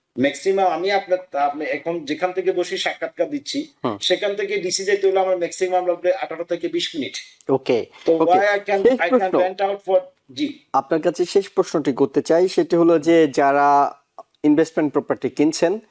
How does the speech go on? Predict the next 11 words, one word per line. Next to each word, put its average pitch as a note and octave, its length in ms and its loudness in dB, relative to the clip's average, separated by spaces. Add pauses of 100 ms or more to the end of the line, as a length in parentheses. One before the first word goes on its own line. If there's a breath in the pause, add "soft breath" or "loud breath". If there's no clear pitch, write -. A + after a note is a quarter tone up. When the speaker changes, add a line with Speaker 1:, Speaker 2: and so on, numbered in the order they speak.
(400 soft breath)
Speaker 2:
তাদের E3+ 240 2
Speaker 1:
জি। E3+ 80 4
Speaker 2:
রেন্টালের F3 540 4
ক্ষেত্রে F3+ 560 0
আপনারা D3 640 0
রিয়েলটররা C#3 520 2
কোনো C3+ 200 -2
সহযোগিতা B2+ 480 0
করেন C3 320 0
কিনা, G#3+ 320 2
কিংবা B2 520 2